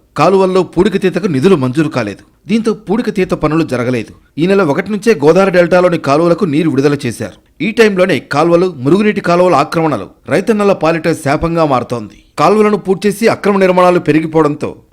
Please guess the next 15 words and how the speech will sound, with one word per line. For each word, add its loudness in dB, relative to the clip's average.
నీరు 0
పారే 4
కాలువలు 2
మూతపడే 0
స్థాయికి -4
చేరాయి. -10
దీంతో 2
వర్షాకాలం 0
వస్తే -2
చాలు, -4
కాలువల 4
సమీపాల్లోని 2
పంట -2
భూములు 2
నీట 0